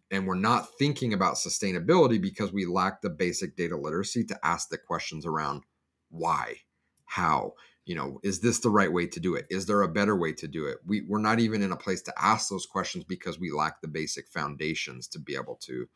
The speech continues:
to ask those questions. So from a sustain-, sustainable analytics perspective, we can't have sustainable analytics without having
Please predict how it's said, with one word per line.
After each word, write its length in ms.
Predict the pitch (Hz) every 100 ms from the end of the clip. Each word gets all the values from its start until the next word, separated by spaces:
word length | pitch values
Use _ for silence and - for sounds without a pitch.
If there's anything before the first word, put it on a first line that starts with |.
| - _
to 120 | - 82
ask 240 | 71 -
those 180 | 57 -
questions. 460 | - - - 52
So 240 | - 71 67 - - - - -
from 160 | 98
a 40 | 85
sustain-, 340 | - 127 110
sustainable 560 | - 101 135 143 101 95
analytics 480 | 82 78 92 -
perspective, 580 | - 78 - 71 82 71 78
we 140 | 85
can't 280 | - 107 64
have 180 | 82 78
sustainable 460 | 78 - 78 69
analytics 500 | 65 57 62 50 -
without 280 | 69 73 57
having 440 | 69 64 58 60